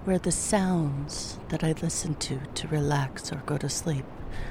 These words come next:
come from. This way, you will know where those sounds come from. I will provide you a date and an approximate time for each, each beach that we stop at.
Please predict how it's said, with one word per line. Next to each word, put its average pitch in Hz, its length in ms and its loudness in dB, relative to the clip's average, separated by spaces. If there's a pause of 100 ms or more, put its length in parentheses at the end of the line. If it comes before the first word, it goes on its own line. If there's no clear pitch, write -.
(200)
come 233 280 6
from. 127 320 0 (1080)
This - 320 6
way, 196 260 4 (380)
you 180 160 6
will 170 260 8
know 160 500 8
where 151 160 6
those 147 220 2
sounds 143 360 2
come 143 260 4
from. 131 280 2 (680)
I 185 120 6
will 156 120 0
provide 156 560 2
you 156 80 6
a 151 80 4
date 160 520 2
and 185 180 4
an 180 100 6
approximate 208 720 2
time 190 500 2 (500)
for 180 280 2
each, 151 280 0 (440)
each - 460 0 (140)
beach - 460 2
that 160 180 2
we 175 80 4
stop 156 420 2
at. - 340 2